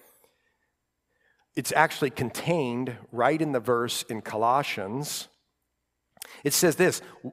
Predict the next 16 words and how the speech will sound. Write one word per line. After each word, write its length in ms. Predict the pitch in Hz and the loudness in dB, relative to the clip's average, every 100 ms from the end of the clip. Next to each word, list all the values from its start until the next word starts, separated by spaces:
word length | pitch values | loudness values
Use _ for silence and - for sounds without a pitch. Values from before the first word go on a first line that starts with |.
| - | 0
don't 180 | 135 165 | 2 2
forget 340 | - 156 175 | 2 0 0
this, 260 | 123 117 - | 0 -2 0
"Wives, 420 | 110 160 175 170 | 2 4 2 0
submit 380 | - 147 151 247 | -2 -2 -2 -2
to 100 | 277 | -2
your 160 | 226 | 0
own 140 | 185 156 | 0 0
husbands." 500 | 131 160 - 113 104 | 2 2 0 -4 -2
Why? 480 | 104 107 127 170 220 - _ _ _ | 0 2 2 0 -4 -10 _ _ _
"Because 300 | - - 147 | -18 -6 -4
it's 200 | 127 - | -4 -6
fitting 760 | - - - 214 190 101 101 110 - - | -12 -14 -6 -4 -4 -6 -8 -12 -16 -8
in 140 | 117 | -6
the 80 | 104 | -2
Lord." 500 | 107 113 95 92 | 2 2 0 -4